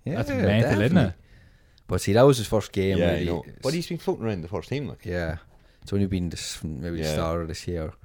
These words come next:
Speaker 3: Yeah,
Speaker 2: Still
Speaker 3: he's
Speaker 2: though,
Speaker 3: young, like, but
Speaker 2: eight hundred fifty pound playing Newcastle.
Speaker 1: He did very well for his first
Speaker 3: He
Speaker 1: game, I
Speaker 3: did.
Speaker 1: thought. The two of them, the two Longstaff brothers.
Speaker 3: Yeah, well, brothers always been class, so he was linked with us.
Speaker 1: Yeah, forty million.
Speaker 3: Yeah.
Speaker 1: He's be trying a hundred million for the both of them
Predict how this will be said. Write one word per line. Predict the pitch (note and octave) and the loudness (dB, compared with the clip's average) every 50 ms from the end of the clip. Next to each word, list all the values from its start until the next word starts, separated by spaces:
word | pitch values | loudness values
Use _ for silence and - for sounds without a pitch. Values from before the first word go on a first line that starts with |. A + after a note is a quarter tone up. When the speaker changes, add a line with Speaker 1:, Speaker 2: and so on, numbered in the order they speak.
| - _ - | -12 _ -2
Speaker 3:
Yeah, | E2+ D2 | 0 0
Speaker 2:
Still | C2+ - | 2 2
Speaker 3:
he's | F4+ D#4 | 4 4
Speaker 2:
though, | - - | 6 6
Speaker 3:
young, | G#2 G2+ | 6 6
like, | F#2 - | 4 4
but | G3 B3+ | 2 2
Speaker 2:
eight | B3 | 4
hundred | G3 G3 E3+ E3 - | 4 4 4 4 2
fifty | E3 D3+ C3 | 2 2 2
pound | C#3 C#3+ B2+ A2 | 2 0 2 2
playing | A2 A#2 G#2 F#2+ | 0 0 0 0
Newcastle. | G2+ A#2+ C#3+ - B2 G#2+ F#2+ G#2 | 0 0 0 0 0 -2 0 0
Speaker 1:
He | A2+ | 0
did | A#2+ A#2 A2+ | 2 2 2
very | B2 D3+ F#3+ G#3 F#3 | 4 4 4 4 4
well | A2 F2 F2+ A2 B2+ C3+ A#2 | 4 4 4 4 4 4 4
for | F#2+ - F#2 | 2 -2 -6
his | F2+ - | -4 -2
first | - G2 F#2 - - | -2 -2 -2 -2 -4
Speaker 3:
He | - | -2
Speaker 1:
game, | F2+ G#2 G#2 G2 | 0 2 2 2
I | G2 | 2
Speaker 3:
did. | F#2+ - | 2 0
Speaker 1:
thought. | F#2+ F2 E2 D2+ - - | 0 0 -2 -2 -6 -8
The | - | 0
two | - G2 G#2 A#2+ D3+ | 4 6 8 10 10
of | E3 C3 | 8 6
them, | F#2+ D#2 D#2 | 4 0 -2
the | D#2 F#2+ | -2 0
two | G#2+ C3 D#3 | 0 2 2
Longstaff | D#3+ G#2 F#2 F#2+ F#2 - F2 E2 E2 E2 | 2 2 2 2 0 -2 -4 -4 -4 -4
brothers. | - E2+ E2 D2+ - - - - - - _ - | -4 -4 -4 -4 -6 -10 -16 -20 -20 -20 _ -14
Speaker 3:
Yeah, | - G#1+ G#1+ G1+ | -10 -10 -8 -8
well, | G1+ G#1 G1+ - - _ _ - - _ _ _ | -8 -8 -10 -12 -14 _ _ -20 -20 _ _ _
brothers | - D2+ D#2 D2+ D2 - - | -4 -2 -2 -2 -2 -2 -2
always | C#2+ C2+ C2 - | -4 -4 -4 -8
been | - C2+ | -10 -12
class, | B1 - C#2+ C2 B1+ | -8 -6 -6 -6 -6
so | - - C2 | -6 -6 -4
he | D#2 D#2 | -4 -4
was | C2 - | -4 -6
linked | C#2+ C#2 - | -8 -8 -6
with | C#2+ C2+ C2+ | -6 -6 -6
us. | C#2+ - - - - - _ - _ _ - - - - | -6 -8 -12 -20 -20 -20 _ -20 _ _ -20 -20 -12 -6
Speaker 1:
Yeah, | E2 E2+ D#2+ D#2 D#2+ D#2 D#2 - - - | -4 -2 -2 -2 -2 -4 -8 -10 -16 -20
forty | - - - F2+ F2+ E2+ E2 | -18 -12 -8 -6 -4 -4 -4
million. | E2 F2 E2+ E2+ E2+ F2 - E2+ E2+ | -4 -4 -4 -4 -6 -6 -8 -8 -6
Speaker 3:
Yeah. | E2+ D2+ D#2+ - - _ - - - - _ - - _ _ - | -6 -6 -8 -8 -12 _ -20 -20 -20 -20 _ -20 -20 _ _ -10
Speaker 1:
He's | - F#2 F2+ E2 | -8 -6 -6 -6
be | F2+ F2 | -6 -6
trying | - A2+ A2 G#2 F#2+ E2+ | -4 -2 0 0 0 0
a | E2+ | 2
hundred | G#2+ A2+ G#2+ G2+ | 2 2 4 4
million | F#2+ G2 G2 F#2+ F2+ | 2 2 2 0 0
for | - E2 | -4 -6
the | - | -6
both | - F2+ G2 G#2 - | -4 -4 -2 -2 0
of | A2 | 0
them | G#2+ | 0